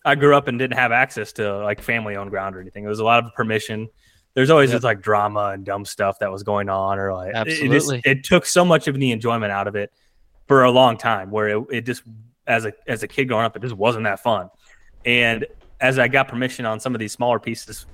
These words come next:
Speaker 1: just to hunt by myself, I was having so much fun. And, and so I think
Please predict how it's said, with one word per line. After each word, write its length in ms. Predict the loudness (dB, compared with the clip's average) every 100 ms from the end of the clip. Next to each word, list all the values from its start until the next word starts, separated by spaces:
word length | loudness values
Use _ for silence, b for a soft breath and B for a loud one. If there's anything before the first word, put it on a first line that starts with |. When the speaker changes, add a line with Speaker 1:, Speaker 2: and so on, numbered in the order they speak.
| -8
Speaker 1:
just 200 | -6 -4
to 60 | -2
hunt 120 | -2
by 80 | -2
myself, 320 | -6 -8 -6
I 40 |
was 100 | -6
having 180 | -6 -8
so 220 | -4 -2
much 200 | -2 -4
fun. 200 | -4 -6 -6 -16 -20 B -8 0
And, 460 | 2 4 2 -4 -6
and 160 | -2 0
so 200 | 4 4
I 80 | 4
think 260 | 0 -8